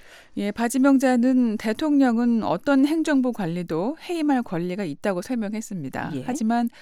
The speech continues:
Speaker 1: 뮬러 특검의 경우는 정당한 사유가 없는 이상 뭐 자신이 그를 해고하지 않을 거라고 밝혔습니다.
Speaker 2: 네. 자, 트럼프 대통령은 뮬러 특검 수사를 아무것도 밝혀내지 못한 마녀 사냥이다 이렇게 비난을 하고 있는데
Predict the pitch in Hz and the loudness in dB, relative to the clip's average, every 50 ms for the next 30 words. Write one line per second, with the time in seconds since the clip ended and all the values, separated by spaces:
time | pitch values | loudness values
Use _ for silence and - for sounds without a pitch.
0 | - - - - 170 180 226 254 269 294 339 - - - _ - 294 277 269 262 | -20 -18 -12 -8 -2 0 0 2 2 2 0 -2 -4 -12 _ -2 0 0 2 0
1 | 247 220 233 196 175 165 156 185 254 240 180 143 - - - - 180 196 233 262 | 0 -2 -2 -4 -4 -4 -4 -4 -2 -2 -2 -4 -8 -10 -8 -4 -2 0 2 2
2 | 285 262 262 254 254 - - 311 285 254 - 240 160 139 151 185 214 233 196 147 | 2 2 2 2 0 -2 -2 -4 -4 -2 0 -2 -2 -2 -2 -2 -2 -2 -2 -4
3 | - - 233 240 208 165 160 - - - _ - 147 - - 147 165 - 202 185 | -6 -6 -4 -4 -4 -6 -10 -14 -18 -20 _ -14 -12 -8 -8 -8 -8 -6 -6 -6
4 | 180 175 - 202 196 196 220 - 339 311 320 302 254 214 - 185 - 156 165 170 | -8 -6 -6 -6 -6 -6 -6 -8 -10 -6 -4 -4 -4 -4 -4 -8 -8 -8 -10 -8
5 | - 185 175 156 - 131 - 170 170 - 165 - - - 127 139 165 156 147 156 | -6 -6 -6 -6 -8 -8 -10 -10 -12 -12 -12 -12 -12 -12 -14 -12 -12 -12 -12 -12
6 | - - - - - - - - - - - - - 175 - - 320 330 294 - | -14 -18 -20 -20 -20 -18 -18 -18 -18 -20 -20 -10 -10 -10 -6 -4 -4 -4 -2 0
7 | 302 285 277 285 277 269 269 262 269 247 202 185 214 233 233 226 - - - 240 | -2 0 2 2 2 2 4 2 2 0 -2 -2 -2 -2 -2 -4 -6 -8 -6 -6
8 | 220 208 - 214 - 214 190 190 196 208 208 208 202 - - - 156 165 175 190 | -6 -6 -8 -10 -8 -8 -6 -6 -4 -6 -6 -6 -8 -10 -10 -8 -6 -4 -4 -4
9 | 196 202 208 - - 214 202 165 170 - - 190 180 175 156 - 180 165 151 - | -4 -4 -6 -6 -6 -8 -6 -8 -8 -6 -6 -6 -6 -6 -8 -8 -8 -8 -8 -8
10 | - 180 202 185 - 131 143 147 185 202 202 - 202 190 185 175 165 151 - 147 | -8 -8 -8 -8 -8 -8 -8 -6 -6 -6 -6 -8 -8 -8 -6 -6 -8 -8 -6 -8
11 | 151 147 160 - - 165 139 139 - - 190 165 160 156 143 139 156 175 - 160 | -8 -8 -10 -12 -10 -10 -8 -8 -10 -10 -10 -8 -8 -6 -8 -8 -10 -10 -10 -10
12 | 156 147 123 117 120 143 180 185 - | -8 -8 -8 -10 -8 -8 -10 -10 -10